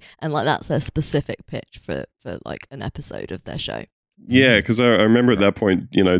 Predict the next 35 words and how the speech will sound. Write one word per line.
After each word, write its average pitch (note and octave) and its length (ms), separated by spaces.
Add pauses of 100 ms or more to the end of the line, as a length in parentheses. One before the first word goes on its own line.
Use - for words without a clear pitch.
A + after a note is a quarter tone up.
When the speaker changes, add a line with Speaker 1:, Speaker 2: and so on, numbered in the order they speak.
Speaker 2:
they're F#2 240 (160)
talking G2+ 260
about, F#2+ 240
"What A2+ 260
if - 120
it - 80
was G2+ 160
just G#2 240
a D#2+ 60
show C3+ 260
about A#2 260
nothing?" F#2 380
And E2+ 140
George F#2 340
says, F#2 400 (220)
"That D3+ 180
time D#3+ 240
we D3+ 100
were D3+ 100
stuck D#3+ 240
in D#3+ 80
the D#3 80
Chinese F3+ 360
restaurant, B2+ 560
that F3+ 300
could B2 160
be A2+ 160
an G2+ 80
episode." F#2+ 440
Speaker 1:
That's - 140
a B3 60
show. F#3 340 (340)
That's A4 200
a F#4 60
show. D#3 240